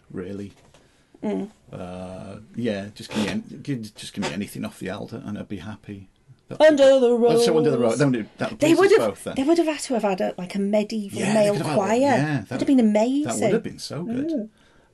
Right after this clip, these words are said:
Speaker 1: And I don't know, s-, something else from the eighties, probably. Uh, yeah, something from the eighties. Give me
Speaker 2: Yeah.
Speaker 1: something from Asylum or something like
Speaker 2: Hmm.
Speaker 1: that.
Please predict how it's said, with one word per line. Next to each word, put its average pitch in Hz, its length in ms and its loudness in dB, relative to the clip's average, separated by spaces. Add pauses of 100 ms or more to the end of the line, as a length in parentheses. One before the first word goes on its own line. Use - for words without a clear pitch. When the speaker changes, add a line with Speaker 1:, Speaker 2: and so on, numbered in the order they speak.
Speaker 1:
And 123 920 0 (1700)
I 233 80 -2
don't 269 140 0
know, 285 120 6
s-, 240 260 0
something 240 260 -2
else 220 200 0
from 202 140 2
the 131 120 2
eighties, 185 600 -2 (580)
probably. 110 680 -4 (1400)
Uh, 98 680 -10 (760)
yeah, 151 340 -6 (300)
something - 300 -14
from 113 160 -10
the 107 80 -4
eighties. 101 280 -12
Give 110 140 -10
me 107 80 -4
Speaker 2:
Yeah. 247 80 -4
Speaker 1:
something - 580 -12
from - 720 -14 (840)
Asylum 78 640 -18
or - 120 -18
something - 300 -18
like - 100 -16
Speaker 2:
Hmm. 247 80 -8 (100)
Speaker 1:
that. - 40 -14